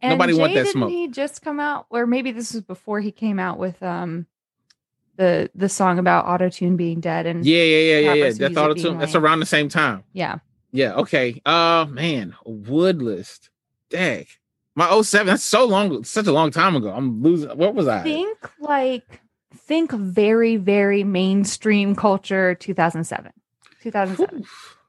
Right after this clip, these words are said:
Speaker 1: Think my
Speaker 2: Rolodex.
Speaker 1: podcast a little bit, but not Paris Hilton.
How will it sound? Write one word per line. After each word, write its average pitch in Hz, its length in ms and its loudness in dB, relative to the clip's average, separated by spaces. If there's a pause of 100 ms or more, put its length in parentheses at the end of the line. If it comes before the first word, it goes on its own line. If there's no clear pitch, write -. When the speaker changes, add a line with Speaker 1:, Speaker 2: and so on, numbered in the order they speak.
(580)
Speaker 1:
Think 262 180 2
my 233 200 2
Speaker 2:
Rolodex. 226 60 -2 (260)
Speaker 1:
podcast 147 360 0
a 180 40 -2
little 151 220 -2
bit, - 280 -6
but 185 100 -8
not 190 200 -4
Paris 180 240 -6
Hilton. - 380 -10